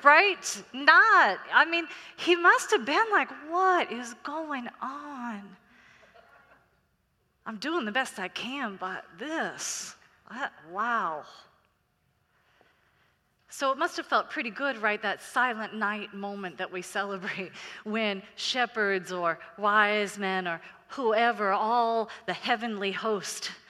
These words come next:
said, "Yes, this is the one.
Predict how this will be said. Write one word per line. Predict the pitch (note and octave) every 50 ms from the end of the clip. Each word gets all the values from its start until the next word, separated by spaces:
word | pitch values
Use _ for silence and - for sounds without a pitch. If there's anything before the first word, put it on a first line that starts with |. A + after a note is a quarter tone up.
| - - - _ _ _ _ _ _ _ _ _ _ _ _ _ _ _ _ _ _ _ _ -
said, | - - - B3+ A3 G3+ F3+ F#3
"Yes, | A3+ B3 B3 C4+ C4+ A#3 G3+ - - - - - - - _ _ _ _ _ _ _ _ _
this | G3 A#3 C4+ - -
is | C#4 C#4 A3+ G3
the | F3+ G3
one. | G#3 G3+ F#3 F#3+ F3+ D#3+ C#3+